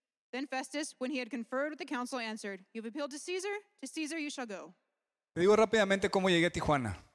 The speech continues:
Speaker 1: I, I wanna quickly tell you how I arrived in Tijuana.
Speaker 2: Yo trabajaba en un colegio en, en Culiacán.
Speaker 1: I, I worked at a school in Culiacán.
Speaker 2: Y el, y el dueño del colegio me pidió que hiciera una tranza con las boletas.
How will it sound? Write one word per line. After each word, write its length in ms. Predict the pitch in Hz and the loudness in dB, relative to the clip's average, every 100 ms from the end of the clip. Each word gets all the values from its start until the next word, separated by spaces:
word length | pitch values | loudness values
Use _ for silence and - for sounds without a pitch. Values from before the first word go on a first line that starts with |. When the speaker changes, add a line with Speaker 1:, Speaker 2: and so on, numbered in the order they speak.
| _ _ | _ _
Speaker 1:
I, 220 | 247 269 | -2 0
I 20 | 294 | 0
wanna 140 | 311 | -2
quickly 260 | 359 359 339 | -4 -4 -4
tell 140 | 294 | -4
you 140 | 285 | -4
how 120 | 302 269 | -2 0
I 140 | 277 | 0
arrived 340 | 262 240 240 220 | 0 0 -2 -6
in 80 | |
Tijuana. 360 | 220 196 214 180 - | -10 -6 -6 -6 -2
Speaker 2:
Yo 80 | 160 | 4
trabajaba 500 | 190 160 180 185 180 | 4 6 6 4 4
en 80 | 160 | 2
un 100 | 165 | 4
colegio 560 | 185 175 165 180 175 - | 4 4 2 4 4 2
en, 200 | 139 139 | -2 0
en 120 | 143 | -2
Culiacán. 480 | 143 131 120 170 196 - - | 0 0 0 -2 -2 -10 -6
Speaker 1:
I, 180 | 240 240 254 | -2 0 0
I 40 | |
worked 260 | 254 269 294 | 0 0 -2
at 60 | |
a 60 | 262 | -4
school 360 | - 269 277 | -4 -2 0
in 200 | 254 254 | -2 -4
Culiacán. 440 | 247 247 220 285 330 392 - | -6 -6 -4 -4 -6 -8 -4
Speaker 2:
Y 160 | 165 165 | 0 2
el, 240 | 165 165 - | 2 0 0
y 140 | 156 | 2
el 100 | 147 | 4
dueño 200 | 156 202 | 4 2
del 100 | 202 | 2
colegio 300 | 185 175 170 _ - _ - | 2 2 0 _ -20 _ -6
me 100 | 156 | -4
pidió 460 | - 143 147 156 156 | 0 4 6 4 4
que 160 | 165 | 4
hiciera 600 | 151 - 143 151 151 156 - | 4 4 4 6 4 2 0
una 180 | 143 143 | 0 2
tranza 360 | 143 143 143 147 | 2 0 2 2
con 100 | 139 | 2
las 100 | 120 | 2
boletas. 560 | 123 127 98 98 - | 2 0 -4 -10 -12